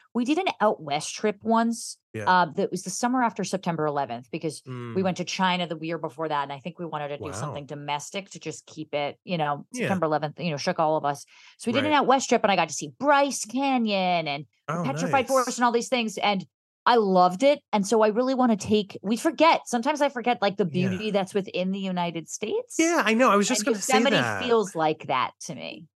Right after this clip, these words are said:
Speaker 2: I was just gonna say that, you know, when I, w-, living in New York City as lo-, as long as I did, and as you did,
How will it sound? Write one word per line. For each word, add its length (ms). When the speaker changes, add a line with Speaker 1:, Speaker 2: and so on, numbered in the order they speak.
Speaker 2:
I 60
was 100
just 160
gonna 160
say 100
that, 160
you 100
know, 140
when 140
I, 220
w-, 320
living 260
in 80
New 60
York 220
City 300
as 160
lo-, 180
as 140
long 160
as 140
I 100
did, 240
and 140
as 160
you 100
did, 300